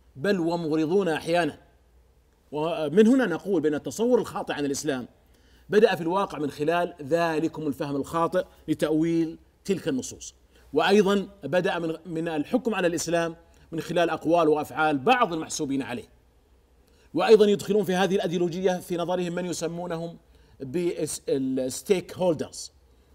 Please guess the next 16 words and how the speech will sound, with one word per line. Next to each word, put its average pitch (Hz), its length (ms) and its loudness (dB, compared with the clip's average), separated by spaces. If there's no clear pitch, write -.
أي 165 160 0
أصحاب 175 280 -2
المصالح 170 640 0
سواء 160 240 2
كانت 160 220 -2
سياسية 165 480 0
أو 151 120 0
مادية، 156 500 -4
يرون 254 300 4
له 262 120 6
مصالح 233 420 2
فقط. - 360 -2
ولذلك 147 640 -2
الحوار 160 680 -2
مهم 139 400 -6
جدًا، 135 600 -4